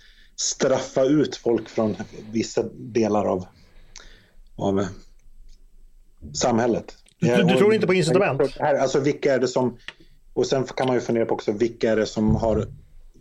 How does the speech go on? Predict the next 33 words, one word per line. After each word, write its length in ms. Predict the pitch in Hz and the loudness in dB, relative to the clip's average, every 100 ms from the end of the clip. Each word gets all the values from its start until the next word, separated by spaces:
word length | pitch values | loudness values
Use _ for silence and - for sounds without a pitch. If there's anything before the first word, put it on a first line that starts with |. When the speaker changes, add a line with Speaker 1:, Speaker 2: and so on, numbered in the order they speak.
| - - | -20 -12
Speaker 1:
i, 160 | 117 101 101 - 90 - | -8 -8 -8 -10 -12 -16
som 240 | - 110 | -4 -2
kör 440 | 104 - 151 127 95 | 0 2 2 4 2
de 220 | 101 101 | 0 0
bilar 320 | 101 92 90 | 0 0 0
som 180 | - 92 | -2 -2
kommer 200 | 98 95 | -2 -2
få 140 | - | -4
fortsätta, 540 | - 110 - 120 - 85 | -2 -2 0 -4 -2 -4
eh, 460 | - - - 120 | -6 -14 -12 -8
köra? 280 | - 92 87 | -4 -2 0
Det 180 | 90 95 | 0 0
är 60 | |
knappast 440 | 95 113 107 107 - | 0 -2 -2 -2 -2
de 220 | 101 92 | 0 0
som 160 | 92 92 | 0 0
har 140 | 95 | 0
störst 380 | 90 - 95 - | 0 -2 -4 -4
behov 360 | 98 92 113 85 | -2 0 0 -2
av 140 | 85 | -6
att 100 | 87 | -8
använda 260 | 90 87 87 | -8 -8 -10
bil. 100 | - - - _ - - - - - - - - - - - - - | -14 -20 -20 _ -20 -20 -20 -18 -12 -12 -12 -20 -20 -20 -20 -18 -2
Speaker 2:
Eh, 480 | 135 127 131 131 156 | 0 2 2 2 2
okej. 380 | - 180 233 - | 0 -2 -4 -4
Eh... 720 | 175 175 175 175 170 175 160 143 - - | 0 4 4 4 4 2 0 -4 -18 -10
Paulina, 360 | - 190 180 208 - | 0 2 2 0 -4
du 160 | - 185 | 2 4
är 40 | |
ändå 160 | 185 170 | 4 4
lite 320 | 165 160 190 190 - _ _ _ | 2 0 -4 -4 -18 _ _ _
för 100 | 175 | 0
detta. 240 | 160 165 | 0 -2